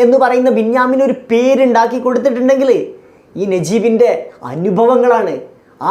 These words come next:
അനുഭവങ്ങളാണ് ആ, ആ അഭിനയ കലയിലേക്കൊക്കെ മാറി ചിന്തിക്കുന്നതിൻ്റെയൊക്കെ മുന്നേ എഴുത്തുകളായി മാറാനുള്ള സാഹചര്യങ്ങൾ ഉണ്ടാക്കി കൊടുത്തത്. അപ്പോൾ എന്ത് തന്നെ ആയാലും നജീബ് എന്ന് പറയുന്ന ആ ഒരു പാവം മനുഷ്യന്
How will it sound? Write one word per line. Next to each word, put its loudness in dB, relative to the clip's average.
അനുഭവങ്ങളാണ് -2
ആ, -6
ആ -2
അഭിനയ 2
കലയിലേക്കൊക്കെ -2
മാറി 0
ചിന്തിക്കുന്നതിൻ്റെയൊക്കെ -2
മുന്നേ -2
എഴുത്തുകളായി 0
മാറാനുള്ള 0
സാഹചര്യങ്ങൾ -2
ഉണ്ടാക്കി 0
കൊടുത്തത്. -2
അപ്പോൾ 0
എന്ത് 0
തന്നെ 2
ആയാലും 2
നജീബ് 0
എന്ന് -2
പറയുന്ന 2
ആ 4
ഒരു 4
പാവം 0
മനുഷ്യന് -4